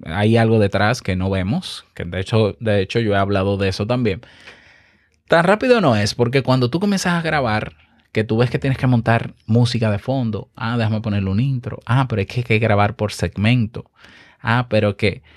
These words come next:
y después tú te interesas por hacerlo cada vez mejor y tú dices, "No, yo prefiero para que suene con más calidad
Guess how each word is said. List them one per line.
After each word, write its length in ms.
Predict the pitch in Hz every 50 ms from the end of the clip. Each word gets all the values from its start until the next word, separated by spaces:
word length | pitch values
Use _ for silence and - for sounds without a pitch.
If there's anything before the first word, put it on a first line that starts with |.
| - - _ -
y 140 | - 127
después 460 | 123 127 120 123 - - 135 143 - -
tú 120 | 147 143
te 120 | - 135
interesas 680 | 131 139 131 135 127 123 131 135 131 - - 110 104 -
por 180 | - 104 104
hacerlo 400 | 101 - - 117 113 120 123 117
cada 180 | 117 113 113 113
vez 120 | 113 113
mejor 380 | 113 110 101 95 117 117 113 107
y 60 | 104
tú 100 | - 104
dices, 220 | 104 - 117 104
"No, 180 | 104 104 107 110
yo 140 | 104 104 90
prefiero 380 | - 113 - - 120 120 113
para 200 | - 107 104 101
que 80 | 104 110
suene 280 | - - 110 110 127 139
con 140 | - 131
más 140 | 127 123 120
calidad 480 | - 123 123 127 120 107 98 95 95